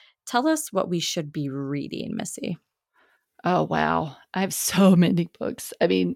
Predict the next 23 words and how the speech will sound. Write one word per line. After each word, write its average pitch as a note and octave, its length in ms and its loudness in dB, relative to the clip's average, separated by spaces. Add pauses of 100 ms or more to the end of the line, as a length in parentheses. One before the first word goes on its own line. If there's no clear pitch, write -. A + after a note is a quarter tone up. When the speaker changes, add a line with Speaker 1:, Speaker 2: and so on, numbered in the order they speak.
Speaker 2:
I'm F3 180 2
sitting F3 360 2
here G3 420 2
in F#3 120 2
my F#3 180 4
little F#3 180 2
chair F3+ 640 -2 (180)
and F#3 160 -6
I F#3+ 100 -4
have, F3+ 320 -6
like, - 280 -8 (500)
twelve G3 800 -14
books - 360 -14
around C#4 400 -4
<laughs> - 40 -4
me. E4+ 120 -4 (540)
Like, D4+ 520 4 (240)
Speaker 1:
<laughs> - 220 -8
Speaker 2:
I - 200 2
just C#4 200 -6
have B3 160 -6
books G#3 220 -6
everywhere. F3+ 380 -4